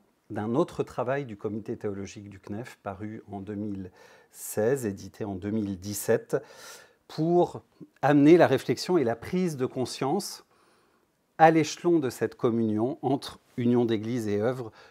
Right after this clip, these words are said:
de l'ecclésialité, de la, de ce que l'on forme ensemble, de la communion que nous formons ensemble et des raisons de notre collaboration. Et d'articuler ça avec l'échelon local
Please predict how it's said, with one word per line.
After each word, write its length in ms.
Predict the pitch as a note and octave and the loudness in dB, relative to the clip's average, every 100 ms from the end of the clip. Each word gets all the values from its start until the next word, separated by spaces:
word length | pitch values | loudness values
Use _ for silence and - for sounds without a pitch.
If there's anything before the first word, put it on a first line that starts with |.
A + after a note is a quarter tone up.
| _ | _
de 200 | - A2 | -10 -4
l'ecclésialité, 1040 | A#2+ A2 B2+ - C3 A#2 A2+ A2 G#2 A2 B2+ | -2 0 -2 0 -2 0 -2 -4 -6 -4 -4
de 100 | A#2+ | -2
la, 180 | G2+ F#2 - - - | -4 -6 -16 -20 -12
de 60 | A2 | -8
ce 160 | - | -6
que 140 | A2 B2 | -4 -2
l'on 140 | A2+ | -2
forme 340 | - C#3 C3 | 0 -2 0
ensemble, 380 | B2 G#2+ - B2+ | 0 -2 -4 -2
de 40 | A#2+ | 0
la 120 | G#2 | 0
communion 500 | - C#3+ C3+ C3 C#3+ | 4 6 6 2 0
que 140 | - | -2
nous 100 | A2 | -4
formons 460 | G2+ A#2+ G#2 G#2+ A#2 | -2 -4 -4 -4 -4
ensemble 460 | A2+ G#2+ A#2 A2+ G#2 | -6 -8 -6 -6 -4
et 60 | |
des 100 | G2+ | -4
raisons 340 | G2+ A2+ A#2 A#2+ | -4 -2 -2 -4
de 80 | |
notre 300 | G#2 G#2 - | -4 -8 -10
collaboration. 720 | G2+ - G#2 G#2 G2 F#2 - A2 _ _ _ _ _ - - _ _ - | -10 -6 -6 -6 -8 -12 -18 -20 _ _ _ _ _ -20 -20 _ _ -12
Et 60 | G#2 | -8
d'articuler 540 | G2 - G#2+ G2 G2 | -8 -10 -16 -12 -12
ça 220 | - A2+ | -8 -8
avec 320 | G#2+ G#2 G2+ | -6 -8 -10
l'échelon 340 | G2+ F#2 - G2 | -12 -12 -10 -8
local 440 | F#2+ - C3+ D3+ | -6 -4 -6 -6